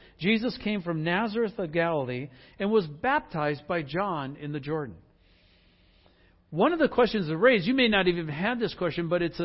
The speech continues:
it's a big theological question that people wrestle with, so I'll throw it out there for us. One of the questions that, that's often raised is, um, if John's baptism was a baptism of repentance,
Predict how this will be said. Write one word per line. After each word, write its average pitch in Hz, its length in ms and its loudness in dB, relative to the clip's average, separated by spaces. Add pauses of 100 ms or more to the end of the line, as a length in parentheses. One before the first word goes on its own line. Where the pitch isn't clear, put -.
it's 170 220 -6
a 156 40 -4
big 160 300 0
theological 151 640 -2
question 151 380 -6
that 131 140 -8
people 139 280 -8
wrestle 143 340 -6
with, 135 140 -6
so - 120 -10
I'll 127 120 -4
throw 147 240 -6
it 127 80 -6
out 139 160 -8
there 123 180 -12
for 117 160 -14
us. 127 100 -18 (520)
One 208 180 8
of 302 80 4
the 254 80 6
questions 175 480 -2
that, 147 320 2
that's 147 340 -4
often 165 400 -2
raised 151 440 0
is, 143 280 0 (460)
um, 120 360 -4 (1040)
if 170 180 2
John's 220 420 2
baptism 160 760 -2
was 165 200 -4
a 160 60 -4
baptism 180 580 -2
of 147 140 -6
repentance, 143 640 -10